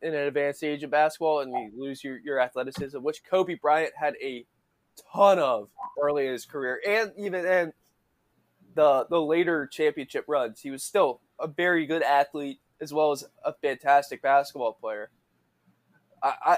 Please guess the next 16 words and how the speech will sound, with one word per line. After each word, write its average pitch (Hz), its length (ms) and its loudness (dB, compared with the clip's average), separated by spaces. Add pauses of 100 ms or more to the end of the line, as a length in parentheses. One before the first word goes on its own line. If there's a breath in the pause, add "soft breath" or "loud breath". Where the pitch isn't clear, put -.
you, 185 240 -10
but 185 160 0
you 196 80 -6
don't 226 200 6
have 214 100 4
a 196 40 0
lot 185 180 8
of 151 100 4
what 160 180 4
ifs 170 240 -2
with 139 160 -12
Kobe, 104 300 -8 (720)
if 156 160 -4
any 170 260 0
at 139 60 2
all. 143 400 6